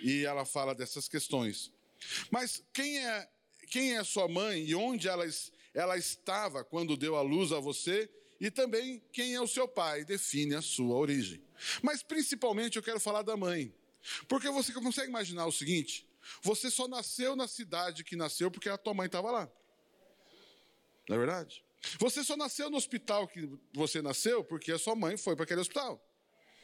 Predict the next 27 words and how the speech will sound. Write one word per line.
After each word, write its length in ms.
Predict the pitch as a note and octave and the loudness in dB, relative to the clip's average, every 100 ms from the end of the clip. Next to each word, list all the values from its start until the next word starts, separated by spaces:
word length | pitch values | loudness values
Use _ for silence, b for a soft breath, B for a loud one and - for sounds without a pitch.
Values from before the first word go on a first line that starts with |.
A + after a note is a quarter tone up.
| B B B | B B B
Se 140 | - | 0
a 60 | F#3 | 0
sua 160 | F#3+ G3+ | -2 -2
mãe 160 | F3 | -2
tivesse 360 | E3+ E3 D3 - | -2 -2 -2 0
em 40 | |
outro 120 | D3 - | -2 -2
hospital, 480 | A#3+ C4 B3+ D4 | -4 -2 0 0
você 140 | C#4 B3+ | -2 0
nasceria 360 | G3 F#3 E3 | 0 2 2
em 40 | D#3 | 4
outro 160 | D3+ | 2
hospital. 380 | - G3+ C4+ C4+ | -2 -4 0 0
Se 100 | - | 0
a 40 | E3+ | 0
sua 140 | D#3+ | 2
mãe 140 | D#3 | 2
tivesse, 480 | D#3 D3 D#3 - C#3 - B - | -2 -2 -2 -2 -10 -12 B 2
por 160 | G3+ | 2
qualquer 380 | F#3+ F3+ - G#3 | 4 0 2 -2
razão, 400 | F3 E3 D3+ F3+ | -2 -4 -2 0
mudado 400 | E3+ D3 E3 D3 | 2 2 0 -4
de 100 | D3 | -8
cidade, 460 | - D#3 D#3 C#3+ B2+ | -8 -2 0 -2 -6
você 120 | E3 | -8
teria 280 | D#3+ D3 D3+ | -2 2 2
mudado. 440 | C#3 C#3 C3+ B2+ | 2 0 -2 -8